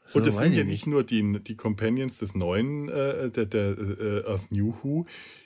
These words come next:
Speaker 1: Da gibt's ja auch bei den alten Companions aus der Klassik-Serie wirklich einige wirklich, äh, äh, schwere Schicksale.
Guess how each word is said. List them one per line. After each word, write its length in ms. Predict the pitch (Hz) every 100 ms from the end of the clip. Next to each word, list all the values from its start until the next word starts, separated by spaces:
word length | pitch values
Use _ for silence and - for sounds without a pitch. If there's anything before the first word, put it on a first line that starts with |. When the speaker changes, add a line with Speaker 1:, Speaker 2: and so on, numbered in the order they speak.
| -
Speaker 1:
Da 100 | 113
gibt's 260 | 98 - -
ja 120 | 123
auch 100 | 101
bei 140 | 98
den 200 | 113 120
alten 320 | 117 160 - 165
Companions 480 | - - 107 101
aus 120 | 110 -
der 100 | 117
Klassik-Serie 720 | 147 156 127 - 110 98 92
wirklich 340 | 110 143 -
einige 540 | 98 92 107 120 139 101
wirklich, 560 | 98 135 139 - -
äh, 320 | 127 123 131 131
äh, 60 | - 120 117 117 - 110 - -
schwere 720 | 113 - 110 123 147 143 143 -
Schicksale. 720 | - 214 - 185 139 107 92